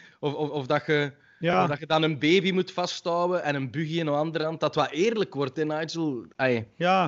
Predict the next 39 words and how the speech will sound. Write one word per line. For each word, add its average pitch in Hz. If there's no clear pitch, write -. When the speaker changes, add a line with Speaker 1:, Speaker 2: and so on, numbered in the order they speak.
Speaker 2:
maar 180
dat 196
Speaker 1:
Maar 214
Speaker 2:
wetenschappelijke 233
deel 190
daarvan 170
interesseert 160
mij. 151
Like, 156
moet 180
het 285
kunnen 285
dat 196
mensen 220
zelf 190
identificeren? 135
Dat 175
ik 277
zeg 220
van, 185
Jannik, 202
sorry, 220
maar 180
het -
is 156
zondag. 208
Zondag 208
identificeer 185
ik 175
mij 160
als 143
vrouw. 151
Wat 185
je 202
dus 160
in 190
Engeland 180
doen, 135
hè? 185